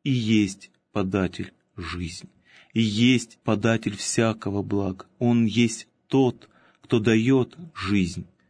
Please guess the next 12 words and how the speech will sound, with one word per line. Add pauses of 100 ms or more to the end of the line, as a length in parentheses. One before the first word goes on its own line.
(140)
и
соединяет
нас
с
источником (420)
этой (200)
жизни.
Поэтому
стяжание (280)
Святаго
Духа (440)
является